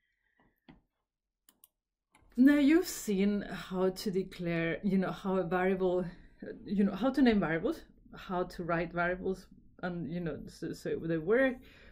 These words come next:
We've seen the variables can refer to measures. And the question I've got is, can a variable refer another variable? So let's say that we wanna have a variable that does ten percent of same, same period last year.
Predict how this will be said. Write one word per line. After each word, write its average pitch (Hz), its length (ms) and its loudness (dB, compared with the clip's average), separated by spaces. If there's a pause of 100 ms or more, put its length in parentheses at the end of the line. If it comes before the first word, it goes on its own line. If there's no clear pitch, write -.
(120)
We've 208 200 0
seen 202 220 0
the 175 100 2
variables 170 420 0
can 156 140 -8
refer 160 340 -6
to - 180 -10
measures. 240 760 -2 (420)
And 208 160 2
the 202 60 4
question 226 420 0
I've 185 140 -2
got 175 280 -2
is, 165 180 -8
can 196 220 0
a 208 60 2
variable 202 360 0
refer 180 680 -2 (340)
another 208 500 4
variable? 147 540 -4 (680)
So 208 260 0 (1160)
let's 165 200 -6
say - 280 0
that 165 180 -6
we 190 100 4
wanna 214 300 0
have 214 380 -4
a 180 60 -2
variable 196 500 0
that 165 240 -8
does - 360 -4 (560)
ten 214 200 2
percent 202 360 2
of 165 140 -4
same, 170 240 -6 (840)
same 175 340 -8
period 160 260 -4
last 143 240 -8
year. 143 240 -6